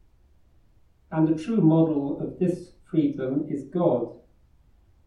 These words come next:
who commits himself completely, unreservedly, irresponsibly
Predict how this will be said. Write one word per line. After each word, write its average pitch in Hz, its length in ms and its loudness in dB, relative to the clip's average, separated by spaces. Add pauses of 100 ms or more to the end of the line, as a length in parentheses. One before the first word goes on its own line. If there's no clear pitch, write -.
(140)
who 160 220 6
commits 180 380 2
himself 156 680 2
completely, 156 960 0 (260)
unreservedly, 147 1160 -2 (840)
irresponsibly 160 1300 0